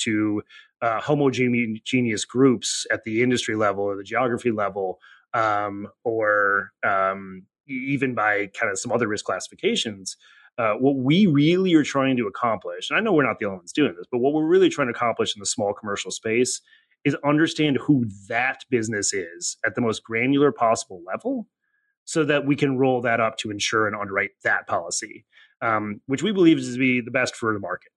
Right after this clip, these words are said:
The overall market is gonna benefit if we can kind of remove some of the variance or risk from understand-, from having to roll policies up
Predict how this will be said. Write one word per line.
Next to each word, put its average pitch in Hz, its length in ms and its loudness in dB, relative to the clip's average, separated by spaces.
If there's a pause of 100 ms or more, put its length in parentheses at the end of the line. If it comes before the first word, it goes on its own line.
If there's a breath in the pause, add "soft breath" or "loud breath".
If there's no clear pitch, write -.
(140)
The 135 80 -2
overall 143 400 4
market 123 340 0
is 113 120 -2
gonna 110 160 -2
benefit 101 580 -2 (140)
if 107 420 0
we 113 640 -2
can 107 300 -6
kind 113 160 -4
of 107 60 -2
remove 120 680 4
some 120 240 -2
of 110 160 -4
the 107 140 -8 (120)
variance 117 540 -2
or 107 240 -10
risk 123 400 -2 (300 soft breath)
from 123 160 0
understand-, 120 580 0
from 123 160 -2
having 113 380 -2
to 110 100 -8
roll 110 240 0
policies 95 540 -4
up 156 240 0